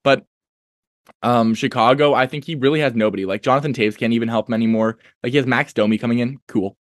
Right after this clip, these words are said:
That's about it. You're losing Alex DeBrincat. Obviously, you were able to put up good points last year, but it's not gonna happen again. Like, you're gonna be carrying your line, obviously. And that's why he's, if he stays on his team, I think he puts up eighty points.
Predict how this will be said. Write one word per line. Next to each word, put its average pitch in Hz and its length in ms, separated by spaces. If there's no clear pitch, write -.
That's 117 180
about 107 200
it. 107 180
You're 120 160
losing 131 300
Alex 117 220
DeBrincat. 117 440
Obviously, 131 340
you 139 120
were 135 60
able 131 160
to 127 60
put 139 100
up 120 100
good 123 160
points 123 240
last 120 180
year, 131 120
but 113 120
it's 104 240
not 107 160
gonna 107 120
happen 101 220
again. 104 420
Like, 117 160
you're 120 120
gonna 123 180
be 120 120
carrying 123 340
your 120 120
line, 110 240
obviously. 120 560
And 113 100
that's 120 160
why 123 160
he's, 120 140
if 131 100
he 160 80
stays 160 220
on 165 80
his 143 100
team, 147 160
I 127 80
think 127 160
he 131 80
puts 117 160
up 113 80
eighty 107 160
points. 117 380